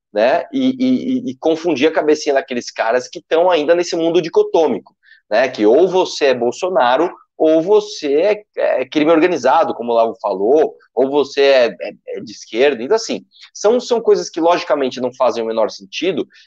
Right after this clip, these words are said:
mas, como tudo no Brasil, o debate é pautado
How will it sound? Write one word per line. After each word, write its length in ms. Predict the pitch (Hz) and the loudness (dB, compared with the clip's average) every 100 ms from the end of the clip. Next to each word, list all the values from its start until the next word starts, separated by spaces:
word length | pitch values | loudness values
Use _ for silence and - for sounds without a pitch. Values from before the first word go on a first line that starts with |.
| _ | _
mas, 460 | 120 123 131 127 - | -2 0 2 0 -4
como 280 | - 208 196 | 0 0 0
tudo 280 | 165 139 131 | -2 -2 0
no 100 | 127 | 2
Brasil, 540 | 123 107 92 110 147 | 2 2 -2 -2 0
o 140 | 175 | 2
debate 420 | 160 143 127 131 - | 2 2 0 -2 -4
é 20 | |
pautado 720 | 147 170 - 110 110 131 | -2 -2 -2 0 0 0